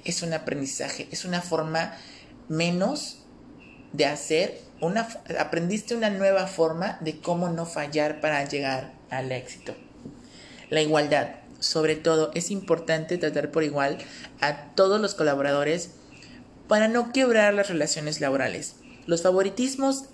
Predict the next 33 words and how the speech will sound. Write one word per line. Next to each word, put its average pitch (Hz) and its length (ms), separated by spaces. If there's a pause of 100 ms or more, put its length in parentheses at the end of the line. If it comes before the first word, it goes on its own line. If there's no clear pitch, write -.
realmente 202 760 (300)
no 254 220
se 269 180
ven 196 220
bien. 101 280 (120)
Eh, 180 260
si 269 180
eres 339 200
la 214 140
persona, - 360
si 208 340
tienes 294 300
tu - 80
favorito, 190 680
obviamente 254 360
la 226 120
persona 180 280
favorecida 170 720 (240)
se - 100
va 170 60
a 175 60
sentir 175 280
increíble, 156 800
pero 185 420
eso 220 280
creará 170 340
tensión 165 640 (400)
entre 160 460 (160)
todo 190 500
el 160 300
resto 156 640 (120)
del 120 200
equipo. - 420